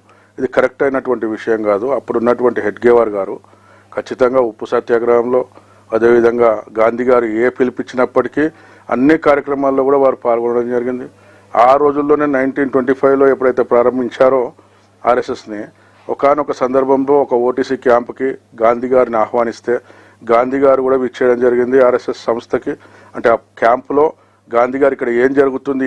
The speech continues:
ఏంది అని తెలుసుకొని, వీళ్ళే క్యాస్ట్ వాళ్ళే క్యాస్ట్ అని అందరు కూర్చొని అందరూ మాట్లాడుకుంటుంటూ అందరూ ఒకటే తన భోజనం చేస్తుంటే సహపంక్తి భోజనం,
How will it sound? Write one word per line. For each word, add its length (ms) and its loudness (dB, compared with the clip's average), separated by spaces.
ఏంది 200 2
అని 100 0
తెలుసుకొని, 680 -4
వీళ్ళే 500 4
క్యాస్ట్ 400 -2
వాళ్ళే 400 0
క్యాస్ట్ 340 -2
అని 340 -6
అందరు 240 0
కూర్చొని 560 0
అందరూ 240 0
మాట్లాడుకుంటుంటూ 920 -2
అందరూ 260 2
ఒకటే 220 2
తన 360 2
భోజనం 440 -2
చేస్తుంటే 540 -2
సహపంక్తి 400 -2
భోజనం, 400 -8